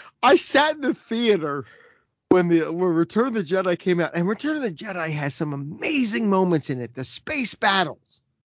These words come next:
are amazing, but that stuff with the Ewoks, I just remember sitting in the theater,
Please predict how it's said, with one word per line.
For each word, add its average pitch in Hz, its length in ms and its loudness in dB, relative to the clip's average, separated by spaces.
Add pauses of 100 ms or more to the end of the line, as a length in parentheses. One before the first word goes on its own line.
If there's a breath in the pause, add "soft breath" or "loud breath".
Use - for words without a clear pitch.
(120)
are 196 240 0
amazing, 156 800 2 (460)
but 170 180 -2
that 151 180 -8
stuff - 400 -6
with 226 140 -2
the 180 140 -6
Ewoks, - 720 -4 (280)
I 214 120 2
just 262 220 -6
remember 233 260 0
sitting 208 320 -2
in 185 100 -4
the 151 80 -4
theater, 131 540 0